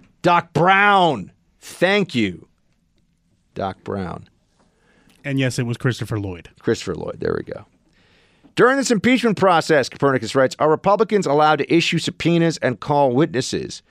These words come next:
Speaker 1: If not, is this really an official impeachment inquiry? If not, can a lawsuit be filed to block Democrats from using information they gather in an ac-,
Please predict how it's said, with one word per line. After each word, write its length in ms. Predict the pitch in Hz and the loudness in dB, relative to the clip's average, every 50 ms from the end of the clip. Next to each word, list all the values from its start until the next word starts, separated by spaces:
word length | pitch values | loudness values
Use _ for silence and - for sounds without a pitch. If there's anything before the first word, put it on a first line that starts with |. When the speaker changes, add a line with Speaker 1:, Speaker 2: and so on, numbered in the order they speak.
| _ _ _ _ _ _ _ | _ _ _ _ _ _ _
Speaker 1:
If 220 | - 143 147 - - | -2 -2 -2 0 0
not, 400 | 143 151 165 185 185 190 185 - _ | 2 2 4 4 4 2 0 -2 _
is 240 | - 151 156 151 131 | 0 2 2 2 2
this 240 | 127 156 156 - - | 2 0 0 0 -2
really 540 | 107 107 131 151 160 160 156 151 147 147 - - | -4 0 2 2 4 4 4 4 2 0 0 -2
an 140 | 131 127 | 0 0
official 600 | 127 123 - - 156 147 - - 147 139 139 135 - | 0 -2 -2 -2 -2 -2 0 0 0 2 2 0 0
impeachment 560 | - 127 123 - - 127 113 - - 123 - | -2 -4 -4 -2 -2 -2 -2 -2 -4 -4 -2
inquiry? 580 | 143 170 196 175 - - 117 98 80 80 - - | -2 -2 -2 -2 -2 0 0 0 -2 -4 -6 -6
If 160 | - 127 - | -6 -4 -2
not, 280 | - 143 143 147 151 - | -2 0 -2 -2 -2 -2
can 100 | 151 139 | -2 -2
a 60 | 131 | 0
lawsuit 500 | 123 131 135 139 135 - - 139 127 - | 2 2 2 2 0 0 0 0 0 0
be 140 | - 127 113 | -2 -2 -4
filed 500 | - - - 127 120 127 127 131 131 - | -4 -4 -2 0 2 2 2 2 0 -2
to 80 | - | -4
block 400 | 113 90 107 117 127 127 143 - | -6 -2 0 0 0 0 0 -2
Democrats 460 | - 127 123 120 - - 127 117 - - | -2 -2 -2 0 0 0 0 0 -2 -2
from 80 | 113 | 0
using 260 | 113 123 127 123 123 | 0 0 2 2 0
information 500 | 120 120 110 - 120 117 117 117 113 - | 0 0 0 0 0 0 0 0 0 -2
they 80 | 113 110 | -4 -2
gather 380 | 98 92 113 113 117 117 113 113 | 0 0 2 2 2 2 2 0
in 120 | 110 107 | 0 0
an 20 | 110 | 0
ac-, 160 | 110 107 - | -2 -2 -4